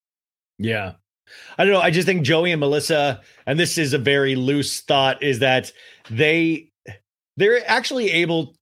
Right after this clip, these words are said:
<sighs> they live in more of a real world than Teresa does, if that makes sense. Teresa, like I said, it, you know, when you communicate with Teresa, it's very different.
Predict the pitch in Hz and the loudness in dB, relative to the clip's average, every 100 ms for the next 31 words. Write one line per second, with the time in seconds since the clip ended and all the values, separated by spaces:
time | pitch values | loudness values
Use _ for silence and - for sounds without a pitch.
0 | - 101 - - _ _ _ _ 202 226 | -14 -14 -14 -20 _ _ _ _ 0 2
1 | 196 180 208 202 165 170 175 151 139 151 | 2 2 2 2 2 2 2 2 0 0
2 | 156 147 131 135 156 156 139 120 131 120 | 2 0 0 0 0 0 -2 -2 -4 -4
3 | 131 190 190 196 226 208 - - - - | -4 -4 -2 0 0 -2 -8 -12 -18 -4
4 | 202 196 214 220 220 - 226 240 - - | 0 2 0 0 -2 -2 -2 -4 -8 -10
5 | _ _ - 202 202 220 220 202 180 165 | _ _ -2 0 2 2 0 2 2 2
6 | 202 180 139 131 98 151 151 151 156 160 | 2 4 4 2 -2 -4 -2 0 0 -2
7 | - 147 175 190 180 160 - 160 165 147 | -2 -4 -2 -2 -2 -2 -4 -2 0 0
8 | 131 107 139 151 147 110 139 139 131 110 | 0 0 0 2 0 0 0 0 -2 -2